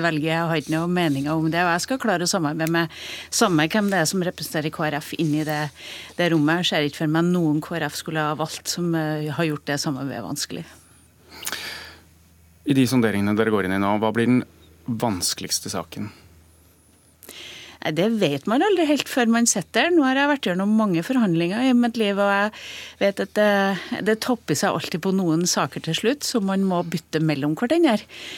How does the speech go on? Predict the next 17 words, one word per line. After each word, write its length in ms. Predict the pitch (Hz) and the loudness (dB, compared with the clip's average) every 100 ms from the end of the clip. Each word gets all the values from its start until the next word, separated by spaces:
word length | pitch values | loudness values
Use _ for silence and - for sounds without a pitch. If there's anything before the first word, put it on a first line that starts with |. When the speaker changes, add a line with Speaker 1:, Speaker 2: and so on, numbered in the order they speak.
| - - - | -14 -12 0
Speaker 1:
Eh, 440 | 202 202 196 185 | 2 4 4 2
og 200 | 110 120 | 0 0
det 120 | 196 247 | 2 4
er 360 | 240 233 214 | 4 4 4
alltid 400 | - - - 185 | 0 -2 -2 0
litt 160 | 180 185 | 0 0
vanskelig 320 | 170 - 147 | -2 -2 -2
å 60 | 156 | -2
vite 240 | 160 - | -4 -4
hvem 200 | 175 160 160 | -4 0 0
de 80 | |
akkurat, 420 | 160 - 135 147 - 185 | -2 -4 -6 -8 -6 -2
eh, 200 | 165 156 - - - - - | 0 -2 -6 -16 -16 -18 -8
eh, 340 | 160 160 156 143 | -4 -2 0 0
skal 280 | - - 165 | 0 2 2
være. 480 | 185 220 180 135 185 | 4 4 2 0 -6
Så, 200 | - 220 | 2 4